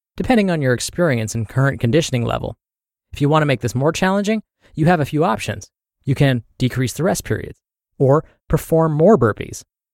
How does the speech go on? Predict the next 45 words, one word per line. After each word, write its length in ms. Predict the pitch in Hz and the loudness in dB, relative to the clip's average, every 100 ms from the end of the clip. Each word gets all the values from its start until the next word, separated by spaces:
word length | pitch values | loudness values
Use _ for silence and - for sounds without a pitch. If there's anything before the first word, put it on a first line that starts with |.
| _ | _
or 140 | 143 - | -2 0
add 160 | 127 | 0
a 60 | 120 | 0
push-up 560 | - - 240 - - | -4 -2 0 0 -2
to 100 | - | -4
each 240 | 143 117 - | -8 -8 -4
burpee. 400 | 120 107 120 - _ _ | -4 -4 -8 -12 _ _
You 80 | 131 | 0
would 100 | 120 | 0
perform 360 | 113 180 185 | 0 2 2
the 60 | 127 | 0
push-up 360 | - 113 110 - | -2 -2 -2 -4
after 240 | 131 135 113 | -4 -4 -8
you 100 | 113 | -10
kick 220 | - - | -10 -12
your 80 | - | -10
feet 220 | 139 139 | -10 -8
back. 200 | 123 - _ _ _ _ _ _ _ - | -10 -12 _ _ _ _ _ _ _ 0
Or 180 | 262 | 2
you 80 | 185 | 2
can 140 | - 165 | 0 -4
perform 400 | 135 - 190 175 | -6 -4 -2 -2
the 60 | |
most 440 | 139 151 226 247 202 | 0 2 2 2 -2
advanced 360 | 143 131 117 | -2 -2 -4
version, 360 | 120 113 107 113 | -2 -2 -4 -6
which 180 | 127 147 | -4 -4
includes 320 | 139 151 135 | -2 -2 0
a 100 | 123 | -4
push-up 480 | - - 170 - 185 _ _ | -2 -4 -2 0 -2 _ _
and 280 | 143 185 196 | -4 -2 -2
chin-up. 380 | - 120 110 - _ _ _ _ | -2 -2 -4 -8 _ _ _ _
So 140 | - 170 | -2 0
after 220 | 156 170 | 2 0
you 80 | 160 | -2
drop 260 | 131 156 147 | 0 0 0
down 240 | 131 131 | -2 -2
and 100 | 151 | -4
kick 200 | - 127 | -8 -8
your 80 | 110 | -8
feet 260 | - 123 - | -8 -8 -2
back, 320 | 170 214 - _ _ _ | -2 -2 -6 _ _ _
do 160 | 117 170 | 2 2
a 40 | |
push-up, 420 | - 113 110 117 | 4 0 -2 -8